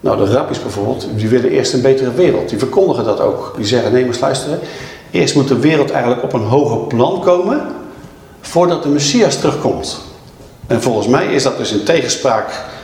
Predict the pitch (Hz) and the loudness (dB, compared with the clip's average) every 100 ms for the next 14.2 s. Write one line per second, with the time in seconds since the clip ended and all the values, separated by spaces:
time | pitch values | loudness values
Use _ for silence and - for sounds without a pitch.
0 | - - - - - 123 - 101 131 156 | -16 -14 -16 -4 -2 0 0 0 0 0
1 | 135 143 143 - - - - - - - | 2 0 -2 -10 -14 -18 -20 -20 -20 -20
2 | - - - - 101 101 113 - - 117 | -20 -20 -20 -6 -4 0 0 0 2 2
3 | 151 - - 143 113 104 120 135 131 117 | 4 2 2 2 0 0 4 4 2 -2
4 | 123 120 117 - - 131 151 151 139 143 | 0 0 0 -2 0 0 2 0 0 0
5 | 139 135 - - 123 123 113 113 117 - | 0 0 -4 0 0 2 0 -2 -4 -10
6 | - 104 95 107 123 131 120 - 135 - | -8 -4 -2 0 0 0 -2 0 0 0
7 | 101 131 131 117 117 - - 156 156 143 | 2 2 2 -2 -4 -6 -2 0 2 2
8 | 143 135 139 143 - - - - - - | 2 2 2 -4 -12 -16 -20 -20 -20 -12
9 | 120 - 113 107 104 - - - - - | -8 0 2 2 0 -8 -14 -18 -20 -20
10 | - - - - 151 190 190 - - 143 | -20 -20 -12 0 4 4 2 -4 -4 -4
11 | - 143 123 127 - - - - - - | -4 -2 0 -2 -6 -14 -20 -20 -20 -20
12 | - - - - - 120 - - - - | -20 -20 -10 -8 -2 -2 -2 -6 -10 -16
13 | - - - 147 101 - - 160 143 143 | -20 -20 -4 0 2 0 0 2 2 0
14 | - | -6